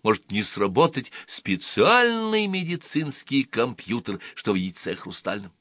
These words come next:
Специально его так спрятали.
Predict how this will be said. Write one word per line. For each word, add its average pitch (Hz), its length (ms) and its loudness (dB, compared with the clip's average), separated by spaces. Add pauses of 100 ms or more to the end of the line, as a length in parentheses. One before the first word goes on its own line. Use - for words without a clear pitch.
(440)
Специально 123 840 0
его 123 140 0
так 117 180 -4
спрятали. - 680 -4